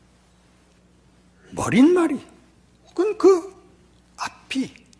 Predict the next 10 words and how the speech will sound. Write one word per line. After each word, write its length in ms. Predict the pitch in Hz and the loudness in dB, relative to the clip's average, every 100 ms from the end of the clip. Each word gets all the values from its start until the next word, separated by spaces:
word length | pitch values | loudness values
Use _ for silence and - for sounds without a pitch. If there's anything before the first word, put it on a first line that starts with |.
| _ _ _ _ _ _ _ _ - | _ _ _ _ _ _ _ _ -20
아무 260 | 131 214 | -10 -8
소용도 480 | 233 233 262 277 285 | -8 -6 -4 -4 -4
없는 260 | 269 269 262 | -4 -4 -4
것이 260 | 262 - | -8 -10
아니라 320 | 262 226 - - - _ _ _ _ _ _ _ _ _ _ _ _ _ _ _ | -10 -10 -14 -20 -20 _ _ _ _ _ _ _ _ _ _ _ _ _ _ _
그것으로는 840 | - - 208 262 302 339 392 508 | -12 2 4 6 6 6 6 2
갈 240 | - 233 294 | -2 -2 -2
수 260 | - 381 | -2 0
없는 520 | 302 147 220 320 359 | 0 0 2 2 2
자리를 540 | 330 - 220 240 311 | -2 -6 -8 -4 -4